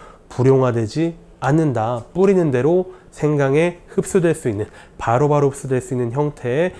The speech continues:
생강의 추비에 굉장히 적합한 비료이다라는 겁니다. 제가 생강의 추비로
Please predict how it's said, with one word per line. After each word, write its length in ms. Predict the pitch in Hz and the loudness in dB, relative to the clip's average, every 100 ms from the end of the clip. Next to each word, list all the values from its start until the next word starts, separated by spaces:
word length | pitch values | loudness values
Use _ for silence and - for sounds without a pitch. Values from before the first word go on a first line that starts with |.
| - - | -20 -10
생강의 420 | 147 143 135 127 | -6 -2 -2 -4
추비에 360 | - 151 151 139 | -6 -4 -4 -4
굉장히 640 | 120 120 127 139 185 196 - - | -6 -6 -4 -2 -2 -4 -10 -14
적합한 760 | - 127 - 160 156 - 156 | -2 -2 0 -4 -2 -2 -2
비료이다라는 960 | - 123 123 110 131 131 110 101 110 110 | -2 0 0 2 2 2 -2 -4 -4 -4
겁니다. 320 | 92 90 - - - - - | -6 -10 -14 -20 -20 -20 -8
제가 520 | - 202 240 226 165 | 2 4 6 4 2
생강의 500 | - 240 240 233 214 | 0 2 4 6 4
추비로 760 | - - 220 240 233 208 135 | 2 -2 0 2 4 6 4